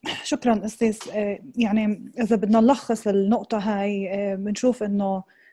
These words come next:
بالأمثلة اللي أنت ذكرتها، آه، في العهد القديم، آه، بلشنا من، آه، وضحت لنا هاي الأمثلة حالة السقوط تبعت الإنسان، علاقة هذا مع،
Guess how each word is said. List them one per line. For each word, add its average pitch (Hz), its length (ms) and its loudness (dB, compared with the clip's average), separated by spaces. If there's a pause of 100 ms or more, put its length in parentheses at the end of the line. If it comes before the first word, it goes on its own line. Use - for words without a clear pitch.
بالأمثلة 208 520 4
اللي 190 200 0
أنت 214 160 0
ذكرتها، 190 880 -4
آه، 185 220 -6
في - 100 -16
العهد 190 240 -2
القديم، 190 640 -2
آه، 175 640 -8
بلشنا 214 480 0
من، 185 340 -2
آه، 170 240 -8
وضحت 214 440 0
لنا 190 220 -2
هاي 202 60 0
الأمثلة 190 400 -2
حالة 226 340 2
السقوط 214 440 -2
تبعت 180 360 -6
الإنسان، 180 580 -4 (500)
علاقة 233 480 6
هذا 190 340 2
مع، 180 300 -4